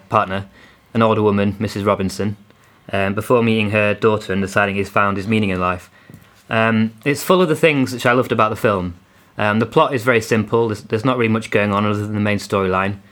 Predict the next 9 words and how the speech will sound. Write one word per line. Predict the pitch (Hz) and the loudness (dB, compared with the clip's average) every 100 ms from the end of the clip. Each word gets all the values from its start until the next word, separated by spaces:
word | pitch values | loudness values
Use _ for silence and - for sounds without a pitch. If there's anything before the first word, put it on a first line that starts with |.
| _ - _ - | _ -20 _ -4
Um, | 101 | -2
but | 110 | -2
there | 117 127 - | -4 -6 -4
doesn't | - 117 123 | -2 0 2
really | 117 107 | 2 2
need | 113 107 | 0 -2
to | 95 | -4
be. | 95 104 101 - | -2 -2 -6 -6
Um, | 110 104 101 101 107 | -2 0 0 -2 -4